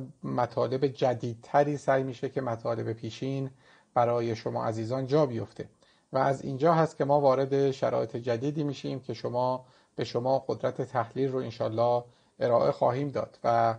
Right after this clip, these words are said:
امیدوارم که در انتهای این دوره شما راضی بوده باشید. دورهٔ چهار فقط به مسئلهٔ اقتصاد در بسیار بلند مدت توجه می‌کرد، یعنی فصل‌های اقتصاد در بل-، بسیار بلند مدت رو ما در دورهٔ چهار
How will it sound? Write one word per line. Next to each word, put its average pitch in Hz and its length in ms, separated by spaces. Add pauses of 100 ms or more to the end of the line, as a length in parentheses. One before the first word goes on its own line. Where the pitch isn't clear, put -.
(420)
امیدوارم 139 580
که 147 340
در 123 180
انتهای 120 520 (280)
این 123 220
دوره 127 480
شما 135 280
راضی 131 280
بوده 131 220
باشید. 117 360 (500)
دورهٔ 170 400
چهار 160 460
فقط 151 540
به 147 200
مسئلهٔ 135 720
اقتصاد 131 560
در 135 160
بسیار 120 440
بلند 117 380
مدت 117 380
توجه 113 540
می‌کرد، 110 380 (460)
یعنی 131 160
فصل‌های 135 720
اقتصاد 123 460
در 120 140
بل-، 117 240
بسیار 120 380
بلند 117 280
مدت 117 380
رو 143 80
ما 139 140
در 127 160
دورهٔ 117 320
چهار 131 460